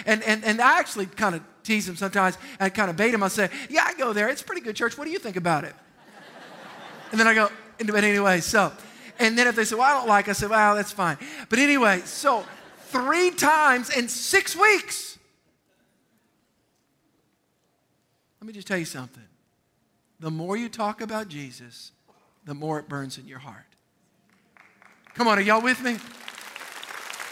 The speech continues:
Hey, they made widely known. Yeah, this Jesus is real.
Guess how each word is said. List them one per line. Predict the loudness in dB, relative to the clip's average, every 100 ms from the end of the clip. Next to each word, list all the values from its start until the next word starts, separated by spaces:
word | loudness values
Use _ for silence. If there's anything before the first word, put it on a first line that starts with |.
| -14 -16 -16 -16 -16 -16 -16 -16 -16 -10 0
Hey, | 0 0 -6 -18 -18 -18 -18 -18 -18 -20 -20 -20 -20 -20 -8 0
they | 0 0
made | -2 0 2 0 -4 -12 -12
widely | -4 -4 -4 -6 -10
known. | -10 -10 -10 -14 -20 _ _ _ _ _ _ _ _ _ _ _ _ _ -8
Yeah, | -8 -8 -18
this | -12
Jesus | -8 -8 -8 -16
is | -20
real. | -20 -20 -20